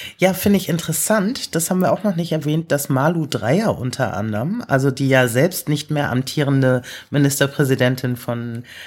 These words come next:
Rheinland-Pfalz ist, aber dass Malu Dreyer nach Hamburg gekommen ist, um Peter Tschentscher,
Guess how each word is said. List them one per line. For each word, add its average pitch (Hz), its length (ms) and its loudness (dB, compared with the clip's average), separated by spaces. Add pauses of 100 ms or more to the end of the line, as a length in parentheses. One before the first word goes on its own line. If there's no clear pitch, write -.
(200)
Rheinland-Pfalz 120 680 2
ist, 139 120 -2
aber 127 140 2
dass 131 180 -2
Malu 139 320 2
Dreyer 156 560 2
nach 156 280 -4
Hamburg 160 240 0
gekommen 151 400 0
ist, 151 180 -2
um 147 240 -2
Peter 156 340 0
Tschentscher, 151 580 2